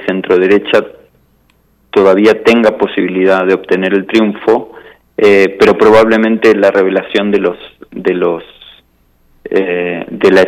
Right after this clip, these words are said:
investigaciones en torno al caso del que empezamos platicando,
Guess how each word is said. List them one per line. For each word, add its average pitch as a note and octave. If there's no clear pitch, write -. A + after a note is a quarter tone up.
investigaciones G2+
en F#2+
torno G2+
al F#2+
caso G2
del F#2
que F2+
empezamos G2+
platicando, G#2